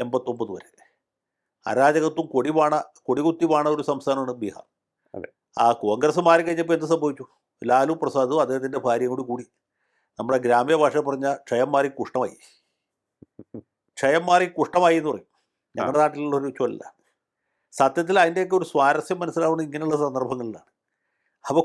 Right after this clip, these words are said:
Speaker 1: കോൺഗ്രസിൻ്റെ ഭരണത്തെക്കാളും വളരെ വളരെ മോശമായിരുന്നു ആ പതിനഞ്ച് കൊല്ലം നീണ്ട ഇവരുടെ ഭരണം.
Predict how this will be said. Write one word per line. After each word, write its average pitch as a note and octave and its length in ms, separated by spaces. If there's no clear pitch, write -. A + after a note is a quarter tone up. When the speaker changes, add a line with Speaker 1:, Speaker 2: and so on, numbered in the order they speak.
Speaker 1:
കോൺഗ്രസിൻ്റെ F3+ 500
ഭരണത്തെക്കാളും F#3 540
വളരെ D3+ 240
വളരെ F3+ 220
മോശമായിരുന്നു D#3 500
ആ B2+ 100
പതിനഞ്ച് D3 400
കൊല്ലം D#3 240
നീണ്ട C#3 240
ഇവരുടെ D#3+ 280
ഭരണം. - 200